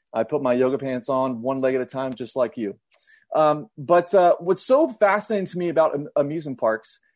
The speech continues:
is that people will wait for hours for something that will last, like, maybe two minutes, even less than two minutes. In fact, um, but what makes this waiting a little bit easier and more bearable is that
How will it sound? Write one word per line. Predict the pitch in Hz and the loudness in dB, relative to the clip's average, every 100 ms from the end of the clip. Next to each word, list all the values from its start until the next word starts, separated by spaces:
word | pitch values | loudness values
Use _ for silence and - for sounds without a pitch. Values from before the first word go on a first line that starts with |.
| _ _ _ | _ _ _
is | 165 156 | -2 2
that | 190 - | 0 0
people | - 262 269 | -2 0 0
will | 214 185 | 2 2
wait | 151 185 180 - | 4 0 0 -2
for | 165 156 - | -4 -4 -2
hours | 175 190 143 110 117 - - _ | -2 0 0 -2 -6 -14 -20 _
for | 160 | -8
something | 135 - 190 - 165 151 | -4 -2 -2 -2 -4 -2
that | 156 | 0
will | 143 139 | 0 2
last, | 147 147 - | 2 2 -2
like, | 147 131 | -4 -2
maybe | 131 151 165 156 | -4 -4 -4 -6
two | - 165 | -8 -10
minutes, | 156 127 - | -8 -8 -6
even | 165 156 156 | -8 -6 -4
less | 185 - | -4 -4
than | 131 | -12
two | 131 | -8
minutes. | 113 - - - _ _ _ _ - _ - | -10 -10 -20 -20 _ _ _ _ -20 _ -4
In | 170 | -4
fact, | - 196 175 - - | 2 4 4 -4 0
um, | 165 156 139 113 - _ _ _ _ _ - | 2 4 2 -4 -10 _ _ _ _ _ -20
but | 147 190 | 0 4
what | 190 180 | 4 2
makes | 226 - | 0 -2
this | - 240 - - | -6 -6 -6 -6
waiting | 156 190 196 160 | 2 4 4 0
a | |
little | 160 190 | 0 0
bit | 165 - | 0 -4
easier | 208 151 135 131 | -6 -2 -2 0
and | |
more | 151 160 | 0 -2
bearable | 131 170 139 123 127 | 0 0 0 0 -2
is | 120 | 0
that | 156 143 | 2 0